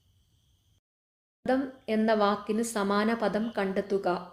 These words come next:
ഓപ്ഷൻ സി കയം. താഴെ പറയുന്നതിൽ ശരിയായ രൂപം ഏത്? ഓപ്ഷൻ എ ഉപോദ്ബലകം. കൺസലേഷൻ എന്ന പദത്തിൻ്റെ കൃത്യമായ വിവർത്തനം ഏത്?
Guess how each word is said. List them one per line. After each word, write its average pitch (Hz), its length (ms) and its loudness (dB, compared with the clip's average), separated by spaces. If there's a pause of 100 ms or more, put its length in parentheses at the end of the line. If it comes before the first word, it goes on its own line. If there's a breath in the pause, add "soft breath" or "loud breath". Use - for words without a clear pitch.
(120)
ഓപ്ഷൻ 226 320 -2 (100)
സി 226 160 -2 (220)
കയം. 196 320 2 (680 soft breath)
താഴെ 254 340 2
പറയുന്നതിൽ 226 540 2 (160)
ശരിയായ 226 400 4 (120)
രൂപം 208 300 0 (280)
ഏത്? 196 260 2 (200)
ഓപ്ഷൻ 214 320 -2 (220)
എ - 20 2 (680 loud breath)
ഉപോദ്ബലകം. 196 1160 2 (1200)
കൺസലേഷൻ 262 760 2 (280)
എന്ന 220 220 0
പദത്തിൻ്റെ 214 560 2
കൃത്യമായ 220 720 0 (340)
വിവർത്തനം 214 640 0 (260)
ഏത്? 190 280 0